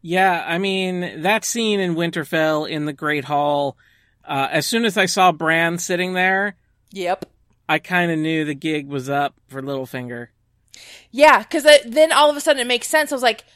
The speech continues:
Speaker 2: "That's why Arya handed over the dagger to Sansa,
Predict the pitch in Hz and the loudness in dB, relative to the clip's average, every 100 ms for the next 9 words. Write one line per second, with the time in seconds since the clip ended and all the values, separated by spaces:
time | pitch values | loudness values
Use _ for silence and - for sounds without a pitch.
0 | _ _ _ 185 185 208 208 247 233 196 | _ _ _ -14 2 2 2 0 0 4
1 | 214 220 226 220 208 214 208 196 202 202 | 4 4 0 -4 -4 -2 -2 -2 -6 -2
2 | 190 185 180 180 - - 185 175 175 175 | -2 0 -4 -6 -12 -8 -6 -6 -8 -10
3 | - 170 175 - 135 156 | -8 -8 -8 -8 -8 -10